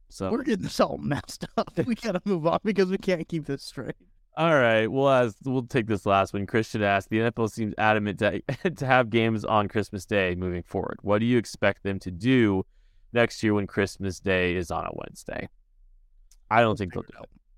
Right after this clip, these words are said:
Speaker 1: I don't, I, <laughs> I don't think they're gonna do it. I don't think they'll make it on a Wednesday. I think when the opportunity presents themselves, they're absolutely gonna do this and just wipe the floor with the N B A, uh, who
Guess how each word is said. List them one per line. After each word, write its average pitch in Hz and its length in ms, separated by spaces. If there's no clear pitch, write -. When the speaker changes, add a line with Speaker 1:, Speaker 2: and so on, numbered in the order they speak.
Speaker 1:
I 113 100
don't, 120 240
I, 117 140
<laughs> - 160
I 147 100
don't 131 200
think 120 160
they're 98 100
gonna 85 180
do - 120
it. - 160
I 117 100
don't 131 160
think 113 180
they'll 107 100
make 98 220
it 92 80
on 87 140
a 87 40
Wednesday. 87 560
I 113 80
think 120 300
when 110 340
the 107 120
opportunity 104 460
presents 95 360
themselves, 101 460
they're 92 140
absolutely 92 500
gonna 95 180
do 98 180
this 101 400
and 98 480
just 95 360
wipe 92 380
the 101 300
floor 95 380
with 90 160
the 95 160
N 92 160
B 92 180
A, 92 300
uh, 90 760
who 95 500